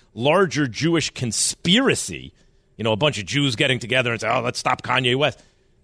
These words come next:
based on some kind of Jewish interests is absurd. But you will notice if you're Jewish, um, and I don't know if you guys have, because you'd be more sensitive to it when it's happening to a, a group with whom you associate.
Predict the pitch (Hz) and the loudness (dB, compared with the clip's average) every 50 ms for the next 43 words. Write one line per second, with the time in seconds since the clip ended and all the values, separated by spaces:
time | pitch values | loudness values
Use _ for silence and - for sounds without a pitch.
0 | _ _ _ _ _ _ _ - - _ _ _ - 123 107 180 180 170 - - | _ _ _ _ _ _ _ -20 -20 _ _ _ -10 -2 0 2 2 2 2 2
1 | 180 165 143 - 160 143 - 170 151 123 110 - 131 185 185 160 123 - - 190 | 0 0 0 0 -4 -2 0 0 -2 -2 -2 -2 -2 0 2 2 0 0 -2 -2
2 | 220 - - 147 113 95 - - - - - 151 139 127 - - - - 143 110 | -2 -2 0 -2 -2 -2 -2 -6 -8 -6 -2 -2 -2 -2 -2 -4 -8 -10 -12 -10
3 | - - 131 107 90 95 - - _ _ _ _ _ _ _ _ _ - 170 175 | -8 -6 -6 -4 -4 -4 -6 -8 _ _ _ _ _ _ _ _ _ 2 2 2
4 | 170 - 156 160 180 170 165 160 156 180 220 240 190 151 - - 170 - - 151 | 2 2 0 0 2 4 4 6 6 6 6 6 6 4 4 2 0 0 2 0
5 | 147 120 95 127 117 110 113 123 - - - - _ _ _ _ _ _ - - | 0 2 0 0 0 0 0 -2 -2 -4 -6 -10 _ _ _ _ _ _ -2 0
6 | 120 117 113 110 110 117 - _ _ _ _ _ _ _ _ - 135 131 135 131 | 2 2 2 2 0 -4 -6 _ _ _ _ _ _ _ _ 0 2 2 4 4
7 | 143 151 147 147 139 127 - 160 135 143 123 120 113 - - 165 170 131 123 101 | 4 4 4 4 2 2 0 0 2 4 4 4 2 2 2 4 4 4 4 2
8 | 95 120 - 135 107 120 120 120 147 139 131 123 107 - - 175 175 - - 143 | 0 -4 -4 -4 -4 -2 -2 0 2 2 2 2 2 2 2 2 2 2 0 -2
9 | 110 107 - - 131 123 117 117 107 120 110 104 - - 135 123 117 - 131 123 | -2 -2 -4 -4 -4 -2 -2 -2 -2 -2 -4 -2 0 0 0 0 0 -2 -4 -6
10 | 110 - 120 117 107 101 98 92 - 113 98 90 110 139 135 - _ _ - _ | -6 -6 -6 -6 -6 -6 -8 -8 -10 -10 -10 -6 -4 -4 -4 -4 _ _ -20 _
11 | - 110 107 107 90 113 147 131 113 113 104 - - 175 175 156 - 101 87 76 | -14 -12 -10 -10 -8 -6 -6 -4 -4 -6 -6 -6 -6 -6 -4 -6 -6 -6 -8 -8
12 | - | -10